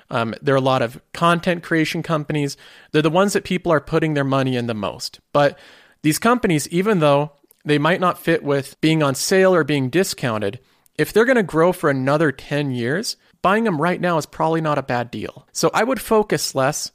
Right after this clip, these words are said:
on trying to get alerts when a company enters a specific P E ratio. If a company's under a fifteen P E ratio, that does not mean it's a good buy. In and of itself, that does not mean it's a steal. There's a reason investors are discounting it. So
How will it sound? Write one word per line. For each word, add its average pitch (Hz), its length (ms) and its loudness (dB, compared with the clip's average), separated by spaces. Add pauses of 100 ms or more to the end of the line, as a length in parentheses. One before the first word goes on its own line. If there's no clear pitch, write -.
on 135 140 0
trying 185 360 2
to 165 60 2
get 165 200 0
alerts 139 680 0
when 143 160 -2
a 131 40 -4
company 147 420 -2
enters 139 320 -2
a 123 40 -4
specific - 600 -6
P 139 300 -6
E 135 40 0
ratio. 131 560 0 (420)
If - 120 -8
a 160 40 2
company's 196 440 0
under 170 320 2
a 143 40 0
fifteen 160 500 -4
P 156 220 -6
E 156 120 -2
ratio, 156 600 -2
that 151 140 -2
does 143 200 -2
not 147 260 0
mean 147 160 -2
it's 131 160 -4
a 123 60 -6
good 127 180 -4
buy. 101 360 -6 (600)
In 151 120 0
and 175 100 2
of 170 80 0
itself, - 380 -2
that 139 140 -2
does 135 180 -2
not 160 240 2
mean 156 160 0
it's - 160 -4
a 139 60 -2
steal. - 460 -6 (180)
There's 156 220 2
a 143 60 2
reason 180 420 0
investors 151 440 0
are 135 80 0
discounting - 520 -8
it. - 100 -16 (360)
So 147 360 2